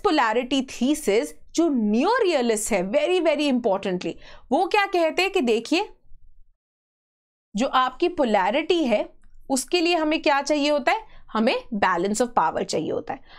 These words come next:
अब प्लू-, प्लुरैलिटी, अ, जो आपकी पोलैरिटी है कितने तरीकों की हो सकती है, मल्टीपल तरीकों की हो सकती है। यहाँ पे आपकी बायपोलैरिटी हो सकती है,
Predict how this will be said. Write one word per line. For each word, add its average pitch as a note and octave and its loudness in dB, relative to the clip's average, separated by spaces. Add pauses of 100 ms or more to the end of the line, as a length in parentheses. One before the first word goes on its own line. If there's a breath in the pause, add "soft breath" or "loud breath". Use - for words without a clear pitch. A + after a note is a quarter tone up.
(160 loud breath)
अब D#4 2
प्लू-, F4 0
प्लुरैलिटी, D#4+ 0
अ, D4 2
जो C#4+ 2
आपकी C#4 0
पोलैरिटी C#4+ 0
है F#4 0
कितने F#4+ -2
तरीकों C4+ 0 (200)
की B3+ 2
हो G3+ 0
सकती F3+ -4
है, - -8 (300)
मल्टीपल G3 0
तरीकों A#3+ 0
की A3+ 0
हो A#3+ 2
सकती A3 -4
है। A3 -4 (320 loud breath)
यहाँ F#3+ 2
पे G#3 4
आपकी G3 0
बायपोलैरिटी G#3 2
हो A3 2
सकती G#3 -2
है, G#3 -2